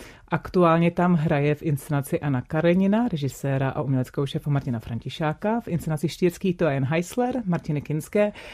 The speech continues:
a v adaptaci klasického dramatu Gazda a Roba v podání Kaši Jandáčkové, nebo v pojetí Kaši Jandáčkové. Za své herecké výkony získal ocenění Talent roku v cenách divadelní kritiky a dostal se taky do širších nominací na cenu Thálie v kategorii Alternativní divadlo.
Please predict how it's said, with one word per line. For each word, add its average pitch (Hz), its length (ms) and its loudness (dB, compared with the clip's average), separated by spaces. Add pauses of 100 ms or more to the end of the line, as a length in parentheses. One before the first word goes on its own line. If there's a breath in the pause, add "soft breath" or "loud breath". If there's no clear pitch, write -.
(140 loud breath)
a 226 140 2
v 233 180 -8
adaptaci 175 520 0
klasického 160 540 0
dramatu 147 380 0
Gazda 135 340 0
a 127 140 -2
Roba 143 220 2
v 139 60 -8
podání 139 400 0 (260)
Kaši 143 360 -2 (160)
Jandáčkové, 147 720 2
nebo 123 160 0
v - 100 -8
pojetí 170 520 4 (160)
Kaši - 300 -2
Jandáčkové. 131 680 -4 (460 loud breath)
Za 180 120 4
své 226 260 6
herecké 196 480 4
výkony 160 520 2
získal 160 480 2
ocenění 165 560 4
Talent 202 520 2
roku 143 340 -2
v - 80 -12
cenách 151 420 0
divadelní 151 540 2
kritiky 220 580 -2
a 165 80 0
dostal 156 320 0
se 156 160 -4
taky 156 280 -2
do 143 80 2
širších 147 380 -4
nominací 147 400 0
na 139 80 -2
cenu 131 200 -6
Thálie 139 500 -4
v - 80 -8
kategorii 139 440 -4
Alternativní 135 520 -2
divadlo. 143 340 2